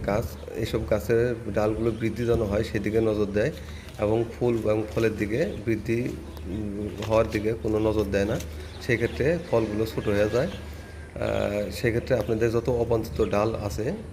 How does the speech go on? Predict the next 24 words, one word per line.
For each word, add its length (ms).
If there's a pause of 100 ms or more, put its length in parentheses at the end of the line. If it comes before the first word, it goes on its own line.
(280)
এ 80
বিশেষ 280
করে 420
এপ্রিল 280
মাস, 180 (100)
মে 100
মাস 180 (380)
পর্যন্ত 340
যেসব 240 (360)
ডাল 280 (520)
মানে 140 (120)
ফল 140
দেওয়ার 220
মতো 120
উপযোগী 340
হয়নি, 440 (420)
সেসব 340
ডালকে 340
এইভাবে 420
সবগুলো 380
কেটে 220
ফেলতে 220
হবে। 80
এসব 140